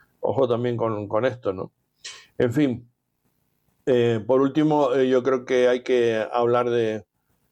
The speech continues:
de Trump, eh, bueno, que sigue liado con, ahora con Canadá. Dice que va a bloquear la apertura de un, de un puente, el puente internacional de Gordie Howe, que, bueno, pues que está conectando,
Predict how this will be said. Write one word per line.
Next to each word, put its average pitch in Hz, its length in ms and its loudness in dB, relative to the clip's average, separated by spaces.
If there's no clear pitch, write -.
de 113 300 0
Trump, 135 560 0
eh, 120 260 2
bueno, 127 300 0
que 120 120 -2
sigue 127 400 2
liado 123 580 2
con, 113 240 -4
ahora 127 200 0
con 113 160 -6
Canadá. 120 640 0
Dice 120 320 -8
que 120 120 2
va 123 80 4
a 127 40 4
bloquear 117 540 0
la 113 120 0
apertura 113 440 -4
de 110 80 -4
un, 101 260 -8
de 104 60 -14
un 104 180 -10
puente, 147 520 0
el 104 160 -4
puente 127 300 0
internacional 117 640 -2
de 117 100 -2
Gordie 117 380 0
Howe, 127 340 2
que, 110 800 -4
bueno, 110 640 -2
pues 113 140 -4
que 117 140 -2
está 110 520 0
conectando, 110 840 -2